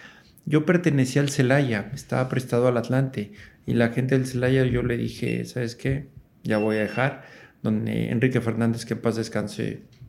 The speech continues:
"Eh, Luis Miguel, tú tienes las puertas abiertas",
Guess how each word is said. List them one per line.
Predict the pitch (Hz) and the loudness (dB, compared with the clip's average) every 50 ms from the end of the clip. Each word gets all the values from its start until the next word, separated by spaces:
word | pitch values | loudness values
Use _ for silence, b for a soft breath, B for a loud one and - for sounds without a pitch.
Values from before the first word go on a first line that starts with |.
| - - - | -4 -4 -4
"Eh, | 107 107 104 110 110 | -4 -4 -4 -4 -4
Luis | 113 117 110 104 107 | -4 -4 -4 -4 -4
Miguel, | 107 104 104 110 110 107 107 107 - - - - - | -4 -4 -2 0 0 0 -2 -6 -10 -14 -18 -14 -6
tú | - 120 107 107 110 110 110 117 131 - - - - - - | -4 -4 -2 -2 -4 -4 -6 -6 -8 -12 -14 -16 -16 -12 -6
tienes | - 110 110 113 101 | -4 -4 -2 -2 -2
las | 98 - - | -2 -2 -2
puertas | - 110 - - - 101 - - | -2 -4 -4 -4 -6 -6 -6 -6
abiertas", | 95 101 - 127 131 135 - - 180 170 - - | -4 -2 0 0 0 -2 -4 -6 -8 -8 -10 -14